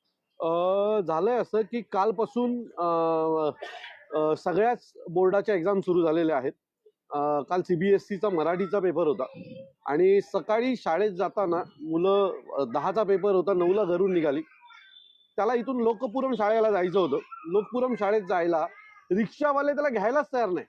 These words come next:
तो मुलगा, त्याची आई सांगते की "आमची एक्झाम आहे,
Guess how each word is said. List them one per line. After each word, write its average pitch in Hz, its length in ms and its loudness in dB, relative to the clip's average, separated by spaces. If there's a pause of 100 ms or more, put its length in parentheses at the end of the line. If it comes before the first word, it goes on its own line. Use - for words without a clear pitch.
(920)
तो 240 100 2
मुलगा, 233 380 0
त्याची 214 200 -4
आई 208 200 0
सांगते 185 420 0
की 202 120 -6
"आमची 208 280 -2
एक्झाम 190 420 0
आहे, - 80 -2